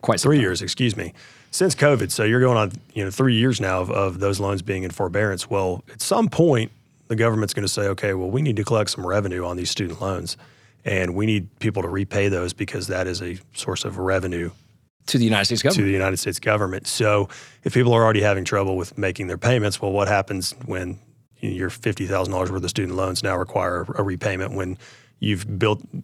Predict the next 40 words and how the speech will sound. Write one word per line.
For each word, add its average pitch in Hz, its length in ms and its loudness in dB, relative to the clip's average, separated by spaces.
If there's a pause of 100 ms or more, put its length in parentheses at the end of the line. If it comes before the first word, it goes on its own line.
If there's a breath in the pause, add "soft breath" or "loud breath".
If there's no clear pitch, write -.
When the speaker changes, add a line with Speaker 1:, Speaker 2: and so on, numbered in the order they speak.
(380)
Speaker 2:
at 113 140 2
this 226 160 4
point, 104 300 -2
you've 95 160 -6
built 110 180 0
a 90 60 -6
lifestyle 95 480 0
around 92 240 -4
not 98 160 -4
paying 101 160 -2
your 87 80 -6
student 90 240 -4
loans, 95 260 -2
right? 95 80 4
Speaker 1:
That's 85 120 0
correct. 113 200 2
Speaker 2:
Three 127 160 6
years, 104 400 2
you've 104 140 -2
built 113 100 4
Speaker 1:
Yep. 123 80 4
Speaker 2:
a 95 40 -2
lifestyle 98 600 2
of, 92 140 -6
"I 104 80 2
don't 104 160 0
have 107 180 0
to - 80 -12
pay 110 220 -2
this. 95 300 -4 (380 loud breath)
This 95 160 0
is 107 60 -2
not 104 160 2
something 101 220 -2
that 95 80 -2
I'm 95 140 -2
factoring 98 420 -4
into 95 180 -6
my 95 140 -4
monthly 95 560 -6